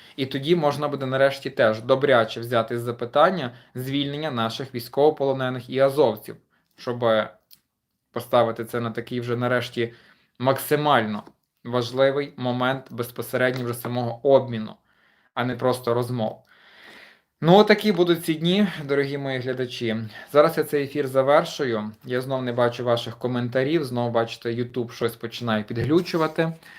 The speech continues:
А я вже тішив, що в Ютубі все добре.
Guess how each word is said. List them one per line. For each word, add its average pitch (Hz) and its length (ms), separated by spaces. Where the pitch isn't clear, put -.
А - 100
я 147 180
вже 147 160
тішив, 143 460
що 139 440
в 123 140
Ютубі 131 420
все 135 240
добре. 131 540